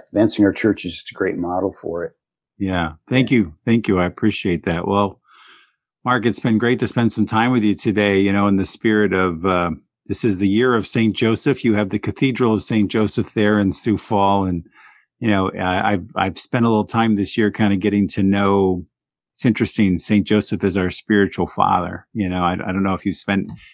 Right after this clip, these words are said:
Speaker 2: any time on that. I'm actually doing a, um, a thirty-three day consecration right now on Saint Joseph, where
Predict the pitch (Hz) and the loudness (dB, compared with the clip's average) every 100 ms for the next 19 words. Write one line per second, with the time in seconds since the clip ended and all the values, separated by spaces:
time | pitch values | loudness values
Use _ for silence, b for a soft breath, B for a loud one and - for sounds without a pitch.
0 | B 107 104 - 110 104 98 95 92 90 | B 0 2 2 2 4 2 0 -4 -2
1 | 101 107 117 127 104 95 90 90 85 82 | -2 -2 -2 -2 0 0 -2 -2 -2 -4
2 | 80 78 80 _ _ _ - _ - - | -4 -6 -10 _ _ _ -20 _ -12 0
3 | 127 135 - 120 110 107 110 101 - - | 2 2 2 2 4 2 2 0 -2 -2
4 | 110 101 92 82 82 85 82 80 - 87 | 0 0 -2 -2 0 0 0 -2 -4 -6
5 | 78 82 80 - 82 - 85 82 80 78 | -4 -4 -4 -6 -8 -6 -4 -4 -4 -6